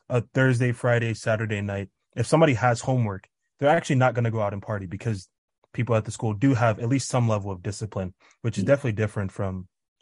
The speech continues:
Speaker 1: what I'm used to experiencing. And, and so the, the culture around academics has been amazing. The, the interactions and <laughs> the different ideologies, uh, that I came across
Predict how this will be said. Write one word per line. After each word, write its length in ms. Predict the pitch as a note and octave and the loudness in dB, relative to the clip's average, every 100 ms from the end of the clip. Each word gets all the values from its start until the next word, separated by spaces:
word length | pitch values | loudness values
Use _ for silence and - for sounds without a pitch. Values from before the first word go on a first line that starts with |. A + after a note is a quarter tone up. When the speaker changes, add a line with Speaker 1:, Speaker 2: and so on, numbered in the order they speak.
| - | -4
Speaker 1:
what 140 | G#2+ | -2
I'm 160 | G2+ G2 | -2 -4
used 200 | F#2 - | -6 -10
to 100 | F#2 | -14
experiencing. 720 | - - G2+ F#2+ E2+ - - _ _ _ _ _ _ | -14 -12 -8 -8 -10 -16 -20 _ _ _ _ _ _
And, 580 | - A2+ G#2 G2+ G2 - _ _ _ _ _ _ _ _ | -8 -2 -2 -2 -6 -12 _ _ _ _ _ _ _ _
and 120 | C3 | -4
so 320 | - B2+ A2 A2 | 0 0 0 -2
the, 200 | A#2 A#2+ | -4 -4
the 140 | B2 | -4
culture 360 | - E3 - D3 | 0 0 0 2
around 220 | C3 A2+ | 2 2
academics 800 | - A2 - G#2 G#2 G2 - - _ _ - | 0 -2 -4 -4 -4 -4 -10 -20 _ _ -2
has 120 | A#2 | 0
been 140 | A2 | 2
amazing. 440 | G#2+ G2+ G2+ G2+ G2 | 2 2 0 -2 -4
The, 260 | A2 G2+ - _ _ _ _ | -4 -6 -8 _ _ _ _
the 160 | B2 C3 | -6 0
interactions 960 | C3+ B2 G#2+ G#2+ - - A2 G#2+ - _ _ _ - _ _ _ - | 0 2 2 2 0 -4 -2 -2 -10 _ _ _ -20 _ _ _ 0
and 420 | A2+ G#2 G2+ G2+ - | 2 2 -2 -4 -8
<laughs> 300 | A2 - - | -8 -10 -2
the 120 | A#2+ | 2
different 360 | A#2 C#3 D#3 | 4 4 2
ideologies, 920 | B2+ B2+ A#2+ A2 G#2+ G#2 G2+ F#2+ - - _ - _ - | 4 4 4 4 4 2 -2 -8 -14 -20 _ -20 _ 0
uh, 240 | G#2+ F#2+ | 2 2
that 160 | F#2 G2+ | 2 2
I 80 | G2 | 2
came 220 | A2+ G2 | 0 -2
across 520 | F#2+ - F2+ E2+ - | -2 -2 -2 -4 -18